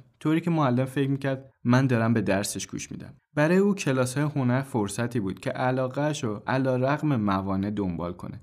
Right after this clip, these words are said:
تو کتاب‌های نقاشی داخل خطوط رو رنگ می‌کردیم و من فکر می‌کردم هیچگاه نمی‌تونم داخل خطوط رو رنگ کنم و خستم می‌کرد.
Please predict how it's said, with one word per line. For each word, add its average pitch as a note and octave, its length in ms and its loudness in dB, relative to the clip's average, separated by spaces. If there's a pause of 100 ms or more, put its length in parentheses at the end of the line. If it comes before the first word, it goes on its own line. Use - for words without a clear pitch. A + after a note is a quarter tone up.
(200)
تو F3 80 0
کتاب‌های F#3 440 4
نقاشی C#3 500 2
داخل C3+ 380 0
خطوط B2+ 400 -2
رو A#2 80 0
رنگ F#2 240 2
می‌کردیم D#2+ 480 -4 (140)
و A#2+ 140 0
من C#3+ 180 2
فکر D#3 320 -2
می‌کردم D3 540 0
هیچگاه D3 520 -2
نمی‌تونم A2+ 600 2
داخل G#2+ 460 -4
خطوط A#2+ 400 -4
رو B2+ 160 0
رنگ G#2 180 0
کنم F#2+ 300 -2
و A2+ 60 -2
خستم A#2 520 -4
می‌کرد. - 420 -8